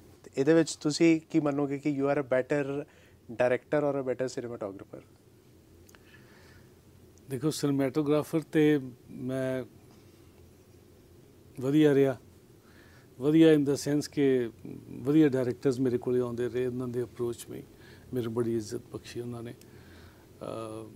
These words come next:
Speaker 2: ਸੋ ਇਸ ਕਰਕੇ ਮੈਂ ਕਹਿ ਸਕਦਾ ਕਿਉਂਕਿ ਅਵਾਰਡ ਜਿੱਤੇ ਕਾਫੀ ਕਿ ਮੈਂ, ਅਹ, as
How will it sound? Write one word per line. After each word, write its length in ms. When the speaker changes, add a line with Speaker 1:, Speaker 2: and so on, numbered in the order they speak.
Speaker 2:
ਸੋ 220
ਇਸ 100
ਕਰਕੇ 300
ਮੈਂ 140
ਕਹਿ 180
ਸਕਦਾ 360
ਕਿਉਂਕਿ 300
ਅਵਾਰਡ 380
ਜਿੱਤੇ 340
ਕਾਫੀ 460
ਕਿ 140
ਮੈਂ, 280
ਅਹ, 1400
as 60